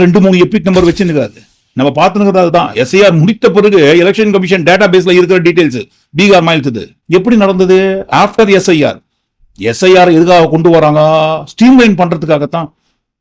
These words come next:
இருக்கிற வாக்காளர் பட்டியலில் இருக்கிற முறைகேடுகளை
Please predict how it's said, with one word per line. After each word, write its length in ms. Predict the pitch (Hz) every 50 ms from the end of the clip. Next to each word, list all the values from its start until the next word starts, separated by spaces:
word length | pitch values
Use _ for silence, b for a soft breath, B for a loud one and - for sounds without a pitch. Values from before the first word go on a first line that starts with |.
| _ _ _ _ -
இருக்கிற 440 | - 135 - - - - 233 220 190 135 120
வாக்காளர் 400 | 123 151 - - 190 185 175 143
பட்டியலில் 320 | 165 147 165 170 156 156
இருக்கிற 220 | 151 156 156 156 156 143 131
முறைகேடுகளை 520 | 139 175 190 190 190 180 165 156 151 147